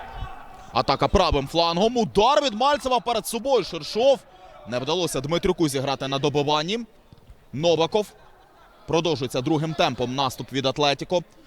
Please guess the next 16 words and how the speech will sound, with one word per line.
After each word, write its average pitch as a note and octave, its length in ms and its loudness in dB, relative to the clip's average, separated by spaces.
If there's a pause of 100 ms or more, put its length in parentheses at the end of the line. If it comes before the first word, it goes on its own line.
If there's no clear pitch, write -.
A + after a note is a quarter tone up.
(200)
Пономаренко. D3 840 2 (960)
Не F#2 160 -10
проходить A2+ 380 -6
передача A2+ 580 -4
від A2 200 -6
Пономаренка. C#3 680 0
Лимар E3 400 0
втікає D#3+ 400 0
у D#3+ 120 0
контратаку. E3+ 760 -2
Є E3+ 180 0
підтримка, G#3 640 0
але G3+ 240 4
Лимар G3 400 0
сам E3 340 0
пробиває. B2+ 600 0